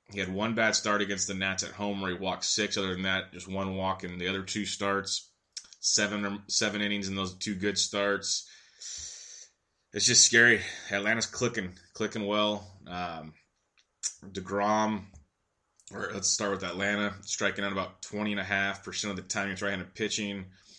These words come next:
woba of three twenty-two, uh, two sixty-five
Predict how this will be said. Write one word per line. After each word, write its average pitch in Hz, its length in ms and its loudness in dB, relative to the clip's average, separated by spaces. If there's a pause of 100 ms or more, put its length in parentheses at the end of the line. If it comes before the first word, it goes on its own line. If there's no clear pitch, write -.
(140)
woba 98 300 2
of 92 80 -6
three 101 220 -4
twenty-two, 104 880 0 (960)
uh, 78 280 -12 (180)
two 110 160 0
sixty-five 98 1120 0